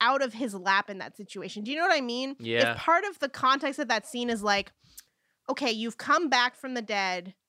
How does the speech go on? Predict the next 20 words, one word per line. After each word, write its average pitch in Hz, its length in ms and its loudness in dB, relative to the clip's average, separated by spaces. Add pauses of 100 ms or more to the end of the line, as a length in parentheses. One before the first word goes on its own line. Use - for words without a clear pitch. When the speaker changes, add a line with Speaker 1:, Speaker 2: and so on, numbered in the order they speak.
(140)
Speaker 1:
but 202 320 -2 (160)
I 220 100 0
kinda 262 560 -2 (180)
maybe 226 480 -4
need 208 340 -8
you 220 60 -2
to 202 80 -4
go 202 240 0
again, 185 480 -6 (520)
but 220 180 4
I'm 220 200 2 (220)
also 277 320 2
scared 247 400 2
if 220 120 0
I 214 100 4
do, 233 500 -2
you'll 214 240 -2
actually 208 440 -2
go." 190 580 -4 (280)
Like, 226 340 -2